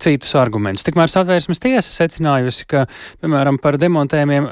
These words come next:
noteiktie sarkano armiju slavinošie objekti uzstādīti ar mērķi pārveidot Latvijas iedzīvotāju atmiņas un emocijas par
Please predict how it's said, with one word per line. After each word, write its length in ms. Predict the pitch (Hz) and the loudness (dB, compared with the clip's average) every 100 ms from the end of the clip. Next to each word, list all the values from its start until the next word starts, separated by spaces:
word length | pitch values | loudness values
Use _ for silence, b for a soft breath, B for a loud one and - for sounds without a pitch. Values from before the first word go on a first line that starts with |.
| 123 | -2
noteiktie 460 | 165 156 139 147 | 0 0 -2 -2
sarkano 400 | 135 170 147 143 139 | 0 0 0 -2 0
armiju 320 | 156 156 147 | 2 2 0
slavinošie 560 | 127 165 151 139 131 160 | 0 0 2 0 0 0
objekti 460 | 156 139 131 123 139 | 0 0 -2 -2 -6
uzstādīti 560 | - 147 117 123 117 | -2 -2 0 -2 -2
ar 80 | 127 | 0
mērķi 400 | 135 147 156 - - - | 2 2 0 -4 -8 -4
pārveidot 540 | 139 131 120 113 113 | -2 0 -2 -2 -4
Latvijas 460 | - 127 - 110 - | -4 -4 -4 -4 -2
iedzīvotāju 640 | 139 120 113 113 123 117 143 | 0 0 0 0 0 -2 0
atmiņas 480 | 147 156 131 107 147 | 0 0 -2 -2 0
un 100 | 139 | 2
emocijas 560 | 160 135 120 156 160 - | 2 0 0 -2 -2 -4
par 320 | 151 156 | 0 0